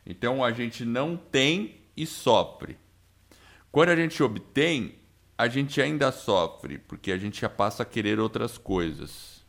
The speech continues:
né? Então, assim, então, por isso que, por isso que aí a gente ainda recai sobre make the move about the move. E depois eu vou entrar na parte de propósito, porque,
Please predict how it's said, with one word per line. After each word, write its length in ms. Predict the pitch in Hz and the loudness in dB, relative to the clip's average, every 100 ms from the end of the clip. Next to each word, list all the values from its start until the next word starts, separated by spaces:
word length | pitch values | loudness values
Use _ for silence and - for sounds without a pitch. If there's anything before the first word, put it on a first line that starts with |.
| _ - - - _ - | _ -20 -20 -20 _ -14
né? 240 | 78 82 - - - - - | -10 -10 -12 -20 -20 -14 -4
Então, 180 | 143 | 0
assim, 420 | 165 - 123 90 - - - - - | 0 2 0 0 -4 -16 -20 -20 -14
então, 340 | 101 131 160 | -6 -4 -4
por 240 | 160 143 170 | -4 -4 -4
isso 220 | 185 175 | -6 -8
que, 680 | - 170 151 127 101 - - | -6 -4 -2 -2 -4 -8 -14
por 140 | 117 139 | -10 -8
isso 160 | 156 | -10
que 100 | - | -6
aí 160 | 139 147 | -4 -2
a 80 | 135 | -2
gente 300 | 139 139 135 | -6 -6 -6
ainda 260 | 131 131 | -4 -4
recai 500 | 127 120 - 120 127 | -4 -6 -2 0 0
sobre 460 | 127 131 120 110 107 | -2 -2 0 0 0
make 400 | 101 117 139 120 | 2 2 0 -4
the 180 | 107 98 | 0 2
move 420 | 95 110 120 113 | 2 2 2 2
about 420 | 92 92 101 - | 2 4 2 2
the 100 | 107 | 0
move. 380 | 95 90 90 78 - - - - - - - _ _ _ _ - | 0 0 -2 -6 -12 -14 -14 -16 -18 -20 -20 _ _ _ _ -12
E 80 | 92 | -10
depois 320 | 85 98 101 | -4 -4 -2
eu 80 | 104 | -2
vou 140 | 107 | -2
entrar 300 | 95 95 98 | -2 0 2
na 120 | 98 | 0
parte 260 | 98 95 107 | 0 -2 -2
de 80 | 104 | -8
propósito, 880 | - 101 - - 87 90 76 - - | 0 0 0 -2 0 0 -6 -14 -18
porque, 580 | - 76 - 92 87 | -14 -12 -4 -2 -2